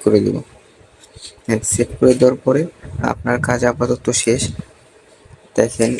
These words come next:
এটা চালু হয়েছে, একটু ব্যাক যাই। হ্যাঁ, এটা কিন্তু already সাকসেস হয়ে গেছে চালু।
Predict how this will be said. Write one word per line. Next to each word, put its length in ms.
এটা 220
চালু 200
হয়েছে, 220
একটু 120
ব্যাক 160
যাই। 160
হ্যাঁ, 140
এটা 200
কিন্তু 260
already 260
সাকসেস 460
হয়ে 140
গেছে 160
চালু। 220